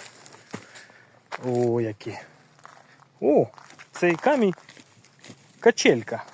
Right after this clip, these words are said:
Ха-ха, цікаво. Ой. Це я вже трошки перегрівся, друзі, і вирішив тіньочку постоять, остить, і щось в голову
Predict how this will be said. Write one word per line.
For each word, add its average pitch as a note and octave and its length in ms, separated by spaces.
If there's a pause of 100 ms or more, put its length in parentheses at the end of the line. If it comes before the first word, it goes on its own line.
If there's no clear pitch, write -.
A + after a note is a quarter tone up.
(1500)
Ха-ха, F3 600
цікаво. C3 460 (840)
Ой. A2+ 320 (840)
Це E3 60
я E3 60
вже D#3+ 100
трошки F3+ 320
перегрівся, E3+ 600
друзі, C3+ 320
і C#3 100
вирішив D3 320
тіньочку D3+ 460
постоять, D3+ 520 (400)
остить, D3+ 480
і B2 60
щось C3+ 260
в A#2+ 40
голову C#3 560